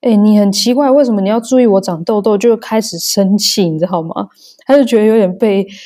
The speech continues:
恼羞成怒，就是被侮辱这样子。然后就是有时候就是因为你也知道幸福肥的时候，你当然会注意说，“哎，男朋友怎么从一开始几公斤，然后到现在怎么腰，腰间肉越来越多？”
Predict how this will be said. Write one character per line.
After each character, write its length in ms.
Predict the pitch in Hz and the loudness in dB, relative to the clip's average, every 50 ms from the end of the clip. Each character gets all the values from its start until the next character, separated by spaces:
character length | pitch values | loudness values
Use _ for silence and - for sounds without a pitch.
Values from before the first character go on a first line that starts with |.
| - - - | -20 -10 -4
恼 180 | 214 196 190 196 | 0 0 0 0
羞 220 | - 240 233 233 | 2 2 2 2
成 200 | 226 - - 190 | 0 0 0 0
怒， 100 | 196 220 | 0 0
就 140 | 220 208 214 | 2 2 2
是 100 | 202 208 | 2 0
被 260 | 196 202 - 208 - | -2 -2 -2 -2 -2
侮 240 | - 196 185 190 180 | 0 0 0 0 0
辱 140 | 165 156 160 | -2 -4 -4
这 100 | - 175 | -4 -4
样 160 | 160 165 165 | -6 -6 -8
子。 220 | 165 - - 240 - | -12 -12 -10 -8 -4
然 120 | - 247 269 | -2 0 0
后 80 | 302 | 0
就 120 | 277 302 311 | 2 2 2
是 160 | 302 302 269 | 2 4 4
有 140 | 220 190 185 | 4 2 2
时 140 | 190 - 214 | 0 0 2
候 120 | 214 233 | 2 2
就 140 | 233 247 247 | 4 2 2
是 200 | 233 247 233 220 | 2 2 2 2
因 160 | 240 240 240 | 2 2 2
为 120 | 247 240 | 2 2
你 100 | 220 208 | 2 2
也 80 | 208 190 | 0 0
知 100 | 175 196 | 0 0
道 180 | 196 196 190 190 | 0 0 0 -2
幸 260 | - - 262 233 196 | -2 -2 0 0 0
福 240 | 196 - 170 175 175 | 0 0 -2 -2 -2
肥 280 | 170 - 170 160 160 160 | -2 -2 -2 0 0 0
的 100 | 165 160 | 0 0
时 140 | - - | 0 0
候， 320 | 165 175 190 185 185 202 - _ _ _ _ _ _ - | 0 0 2 0 0 -2 -6 _ _ _ _ _ _ -8
你 80 | 196 190 | -6 -4
当 120 | 185 233 233 | -2 -2 0
然 80 | 214 | 0
会 120 | 208 220 214 | 2 0 0
注 200 | 202 208 208 208 208 | 0 0 2 2 2
意 40 | |
说 140 | 190 202 196 196 - | 2 2 0 0 0
，“哎， 80 | 214 | 0
男 220 | 233 220 185 180 180 | 0 0 0 -2 0
朋 100 | 190 202 | 0 0
友 100 | 190 185 | 0 0
怎 140 | 170 170 160 | 0 -4 -6
么 80 | 156 | -8
从 420 | 151 - - 175 165 165 165 180 175 - - | -6 -6 -6 -4 -4 -4 -6 -8 -10 -10 -8
一 60 | 214 190 | -8 -6
开 200 | - 190 190 185 | -2 -2 -2 -2
始 280 | 175 170 165 - 190 - | -2 -2 -4 -6 -8 -12
几 160 | - - 175 | -10 -6 -4
公 220 | 165 175 180 180 175 | -2 -2 -2 -4 -4
斤， 160 | - 185 175 | -4 -4 -2
然 80 | 165 | -2
后 80 | 165 170 | -2 -2
到 160 | - 175 175 | -2 -4 -4
现 100 | - 185 | -4 -4
在 80 | 175 160 | -6 -6
怎 80 | 156 | -4
么 140 | 156 151 151 156 _ _ _ _ | -6 -8 -8 -8 _ _ _ _
腰， 340 | - 196 180 180 185 196 - - | -2 0 0 0 0 -2 -4 -4
腰 200 | 196 180 180 185 | -2 -2 0 0
间 200 | 180 - 185 180 | 0 0 0 2
肉 240 | 180 185 190 175 175 | 2 2 2 2 2
越 60 | 180 | 2
来 80 | 160 156 | 0 0
越 180 | 156 170 165 151 | 2 0 0 0
多？” 280 | - - - - - | -2 -6 -6 -6 -6